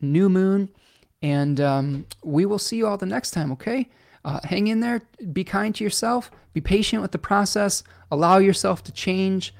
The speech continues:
Allow yourself to go through those changes. Try to create open systems of exchange rather than hoarding. And then, uh, I think that'll help create life, uh, that will be sustainable. So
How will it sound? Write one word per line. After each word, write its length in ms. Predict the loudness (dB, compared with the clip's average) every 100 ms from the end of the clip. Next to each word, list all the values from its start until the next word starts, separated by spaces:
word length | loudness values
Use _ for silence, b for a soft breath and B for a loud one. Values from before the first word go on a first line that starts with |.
| B B
Allow 120 | 0
yourself 280 | 0 0 -4
to 60 | -6
go 300 | -2 4 4
through 200 | 2 -2
those 240 | -2 -2
changes. 560 | -4 -2 -2 0 -2 -6 b b
Try 220 | -2 2
to 60 | 2
create 380 | 0 0 0 -2
open 360 | -4 0 0 2
systems 520 | 0 -2 0 -2 -2
of 100 | -4
exchange 500 | -8 -6 -4 -4 -6
rather 300 | -6 -4 -4
than 160 | -2
hoarding. 500 | -2 0 2 2 0 b b b -6
And 220 | -2 0
then, 280 | 0 -2 -6 -10
uh, 240 | -12 -10
I 60 | -8
think 220 | -4 -2
that'll 240 | 2 4 2
help 400 | 0 -2 -8 -14
create 480 | -2 0 0 -4 b b b
life, 560 | -8 -2 0 -2 -6 -16 b b b
uh, 220 | -8 -8 -6
that 140 | -6
will 100 | -4
be 160 | -2 -4
sustainable. 640 | -4 -8 -10 -12 -14 -18 b b b b
So 320 | 0 0 0